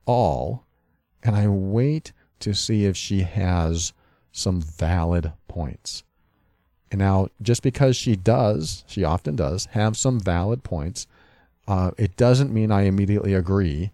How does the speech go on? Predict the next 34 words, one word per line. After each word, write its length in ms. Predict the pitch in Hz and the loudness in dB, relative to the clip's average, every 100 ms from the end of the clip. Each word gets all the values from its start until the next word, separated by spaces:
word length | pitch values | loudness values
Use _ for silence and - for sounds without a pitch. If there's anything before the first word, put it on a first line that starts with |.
| _ | _
<laughs> 140 | - - | -16 -4
and 300 | - 147 120 | 2 2 2
say, 440 | 117 110 104 101 - - - 165 | 0 2 4 2 -2 -18 -4 2
"Oh, 480 | 202 185 101 80 - | 4 6 4 2 2
it's 180 | 123 135 | 2 4
all 220 | 127 131 | 4 4
valid. 600 | 120 151 160 127 87 76 | 2 0 2 2 2 0
You're 200 | 95 117 | 0 0
right." 440 | 117 135 104 80 - | 2 0 0 -2 -2
I 160 | 98 101 | 0 2
will 160 | 92 | 2
just 340 | 78 78 - - _ _ _ - | 0 -2 -4 -10 _ _ _ -8
put 160 | - | -4
my 120 | 95 | -2
head 220 | 82 95 80 | 0 0 0
down 340 | 85 80 82 | 0 0 -2
and 180 | 76 73 - _ _ | -4 -8 -14 _ _
walk 260 | 95 90 90 | 0 2 2
away 180 | 85 | 0
with 160 | 80 76 | 0 -2
my 100 | 80 | -4
tail 200 | - 82 | -4 -4
between 260 | 73 - 76 | -6 -8 -8
my 100 | 67 | -8
legs. 280 | 67 - - _ _ _ _ _ | -10 -12 -18 _ _ _ _ _
I 80 | 107 | 2
don't 220 | 139 147 - | 2 2 0
often 480 | 110 113 - 123 113 | 2 2 2 2 4
do 180 | 110 101 | 2 4
that, 340 | 92 117 - - _ _ _ | 4 2 -2 -12 _ _ _
but 200 | 113 127 - | 2 2 4
I 160 | 117 | 2
will 580 | 117 107 123 165 147 147 - | 4 2 2 2 2 -2 -6
listen 680 | 139 160 - 139 80 95 | -6 -6 -4 -4 -4 -6